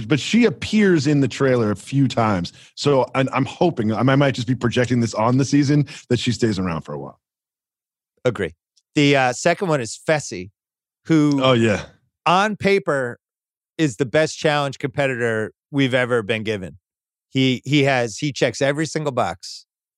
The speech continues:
Speaker 1: Oh, he's
Speaker 2: He
Speaker 1: always in an
Speaker 2: is
Speaker 1: argument. Always in an
Speaker 2: Hey.
Speaker 1: argument. Great
Speaker 2: Yeah, he's
Speaker 1: athlete.
Speaker 2: gr-, phenomenal athlete. Form, probably could have played in the N F L, had some injuries.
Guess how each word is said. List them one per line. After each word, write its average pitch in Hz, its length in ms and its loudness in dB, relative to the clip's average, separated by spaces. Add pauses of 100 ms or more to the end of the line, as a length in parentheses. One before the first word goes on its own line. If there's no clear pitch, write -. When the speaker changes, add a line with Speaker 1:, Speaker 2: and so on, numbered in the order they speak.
(100)
Speaker 1:
Oh, 95 240 -4
he's 127 220 -2
Speaker 2:
He 120 100 -2
Speaker 1:
always 170 300 4
in 165 60 2
an 151 80 2
Speaker 2:
is 139 60 4
Speaker 1:
argument. 110 400 -2 (260)
Always 165 260 0
in 175 80 0
an 143 60 2
Speaker 2:
Hey. 131 60 2
Speaker 1:
argument. 123 440 -2 (360)
Great 156 200 2
Speaker 2:
Yeah, 151 200 4
he's 143 120 0
Speaker 1:
athlete. 107 240 -4 (360)
Speaker 2:
gr-, 185 120 -2 (100)
phenomenal 170 480 0
athlete. 170 460 -2
Form, 165 500 -2
probably 175 260 0
could 165 160 -2
have 165 80 -4
played 165 300 0
in 156 80 -6
the 147 100 -4
N 147 120 0
F 127 100 -8
L, 156 240 0
had 139 160 0
some 117 160 -14
injuries. 131 680 -6